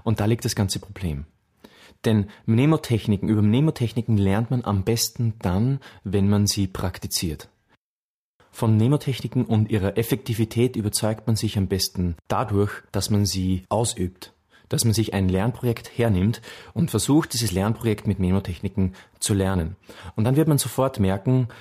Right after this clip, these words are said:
wie mächtig diese Techniken denn auch wirklich sind. Nicht ohne Grund hat ein junger deutscher Memory-Künstler einmal bei einer Competition gesagt, dass er es sich zum Sport gemacht hat, für Prüfungen erst zwei Tage davor anzufangen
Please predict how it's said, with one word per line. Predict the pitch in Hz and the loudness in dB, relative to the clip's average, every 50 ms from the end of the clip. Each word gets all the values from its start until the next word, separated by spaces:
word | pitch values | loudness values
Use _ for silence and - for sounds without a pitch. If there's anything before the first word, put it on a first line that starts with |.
| - - - | -20 -18 -8
wie | - 101 101 120 139 160 160 - | -6 -4 -2 0 0 0 0 2
mächtig | 117 107 107 117 113 - - 139 - | 2 2 2 2 0 -2 -4 -6 -6
diese | - 117 107 113 107 | -4 -4 -4 -4 -4
Techniken | - 107 98 - - 110 - - 104 101 98 - - - _ | -2 -4 -6 -4 -4 -6 -2 0 0 0 0 -4 -10 -14 _
denn | - 95 92 - | -6 -6 -2 -2
auch | 98 92 | -4 0
wirklich | 107 107 104 - 110 - - | 0 -2 0 -2 -4 -4 -4
sind. | - 95 71 69 - - _ _ _ _ _ _ _ _ _ _ _ _ _ _ _ _ _ _ _ _ _ _ _ _ _ _ _ _ | -4 -6 -6 -8 -12 -18 _ _ _ _ _ _ _ _ _ _ _ _ _ _ _ _ _ _ _ _ _ _ _ _ _ _ _ _
Nicht | - 127 120 - 131 | 0 0 0 2 2
ohne | 120 110 | 2 2
Grund | 98 - 147 165 139 | 2 2 2 2 4
hat | 123 113 - | 2 2 2
ein | 101 98 98 98 98 95 101 - | 2 2 4 2 2 2 0 2
junger | 101 113 127 135 123 | 2 2 4 2 2
deutscher | - 98 95 92 - 101 | 2 0 0 0 2 2
Memory-Künstler | 95 92 95 104 107 104 107 104 - 113 110 110 - - - 107 - | 2 4 4 4 4 2 2 2 2 0 2 2 0 -2 -2 -2 0
einmal | - 90 92 92 92 - | 0 0 2 2 0 0
bei | - 90 | 0 -2
einer | 85 85 87 | -2 -2 -2
Competition | - 101 92 - 98 - 127 120 - - 92 | -2 -2 -2 -2 -2 -4 -4 -2 -2 -4 -4
gesagt, | - - - 85 82 95 - - - - - - - - - _ | -4 -2 -2 -2 -2 -2 -6 -10 -16 -20 -20 -20 -20 -20 -20 _
dass | - 104 92 - - | -4 -2 -2 0 0
er | 95 92 90 | 0 0 0
es | 92 - - | 0 -2 -2
sich | - 110 98 - - | -2 -2 -2 -4 -2
zum | - 95 90 | -2 0 0
Sport | - - - 87 101 110 - | 0 -2 -2 -4 -4 -4 -2
gemacht | - 87 82 85 - - - | -2 -2 -2 -2 -4 -4 -6
hat, | 110 98 - | -6 -6 -4
für | - - 101 | -6 -6 -6
Prüfungen | - - 123 123 120 - 117 107 101 98 95 | -2 0 -2 -2 0 0 0 2 2 2 0
erst | - 90 87 90 113 - - - - - | -2 -4 -4 -2 -4 -6 -6 -6 -8 -4
zwei | - 107 104 107 | -2 0 0 0
Tage | - 101 98 95 92 - 101 98 | -2 -2 -2 -2 -2 -2 -2 -2
davor | 98 - - - 90 82 85 87 85 - - - - _ _ _ | -2 -6 -6 -4 -2 0 0 0 -2 -4 -10 -18 -20 _ _ _
anzufangen | - 98 98 98 98 92 - - 95 - 95 87 87 87 90 90 87 | -2 0 2 2 0 0 -4 -6 -6 -4 -2 0 0 0 0 0 -2